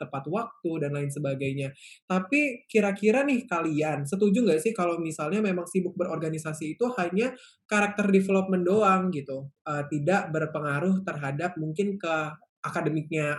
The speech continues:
atau misalnya ke kesibukan yang lain. Jadi, eee, banyak banget nih stigma-stigma kalau orang yang sibuk berorganisasi itu cuman sibuk soft skills-nya doang gitu, tapi nggak mendapatkan kayak, eee, ilmu-ilmu atau pengetahuan lainnya gitu. Kalian setuju nggak sih sama yang kayak gitu?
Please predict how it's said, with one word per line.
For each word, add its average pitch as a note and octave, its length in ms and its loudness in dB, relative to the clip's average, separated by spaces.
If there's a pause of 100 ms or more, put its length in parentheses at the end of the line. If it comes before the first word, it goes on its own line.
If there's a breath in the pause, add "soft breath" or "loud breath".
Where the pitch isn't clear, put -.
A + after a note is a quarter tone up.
atau D3 240 -4
misalnya D#3 480 -4 (320 soft breath)
ke E3 240 0
kesibukan D3 400 -4
yang C#3+ 80 -4
lain. C#3 320 -2
Jadi, G#3 320 4
eee, D#3 240 -6
banyak E3 160 0
banget F#3 240 0
nih B3+ 80 -2
stigma-stigma G3 720 0
kalau E3 320 2 (160)
orang F#3 320 2
yang F#3+ 80 4
sibuk - 240 -6
berorganisasi D#3+ 720 -4
itu A#3 240 0
cuman F#3+ 400 0 (400 soft breath)
sibuk G#3 480 4 (180)
soft G3+ 320 -2
skills-nya G#3 400 4
doang G#3+ 400 6
gitu, F3 240 2
tapi E3+ 240 -2
nggak G3 240 2
mendapatkan E3 640 -2
kayak, E3+ 320 -4
eee, E3 540 -2 (100)
ilmu-ilmu F3+ 560 6
atau G3+ 160 0
pengetahuan E3+ 640 -2 (320)
lainnya E3+ 400 2
gitu. D3 240 -6
Kalian G#3 240 -2
setuju A#3 240 0
nggak G3 160 0
sih G#3+ 80 -2
sama E3 160 -4
yang D#3 80 -4
kayak D3 320 -4
gitu? F#3+ 160 -4